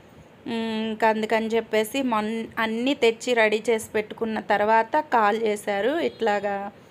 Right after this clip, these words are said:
బాబు పుట్టాడని చెప్పేసి. ఇంకా అంటే మామయ్యకి తమ్ముడు అనమాట, మామయ్య తమ్ముడికి, ఉమ్, తమ్ముడుకి మనవడు అనమాట.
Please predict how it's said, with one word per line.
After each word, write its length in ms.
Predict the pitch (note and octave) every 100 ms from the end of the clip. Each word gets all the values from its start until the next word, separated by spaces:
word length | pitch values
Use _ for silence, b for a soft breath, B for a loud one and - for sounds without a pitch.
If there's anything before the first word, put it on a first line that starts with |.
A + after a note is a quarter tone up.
| B B -
బాబు 320 | G#3+ G#3 G#3 -
పుట్టాడని 520 | G3+ A3 G#3 G3+ G#3 G#3
చెప్పేసి. 400 | G3 G#3 G#3 C4
ఇంకా 640 | C4 A3 A3 G#3 G#3 G3+ - - - - -
అంటే 280 | G#3 G3 B3+
మామయ్యకి 640 | A#3+ G#3 G#3+ A3+ A#3 C#4+
తమ్ముడు 380 | C#4+ A3 G#3+ A3
అనమాట, 500 | G#3+ G3 F#3+ F#3+ E4+ - B B B B
మామయ్య 340 | A3+ G#3 G#3+ A3
తమ్ముడికి, 640 | A3 G#3 G#3 G#3+ G#3+ F4
ఉమ్, 560 | F4 C4 A3 G#3+ G#3 G3+ -
తమ్ముడుకి 1080 | A3 G#3+ A3+ A3+ G3+ G3+ - - - - E4+
మనవడు 500 | D4+ G#3+ G#3+ A#3 A#3+
అనమాట. 320 | A#3 G3+ F#3+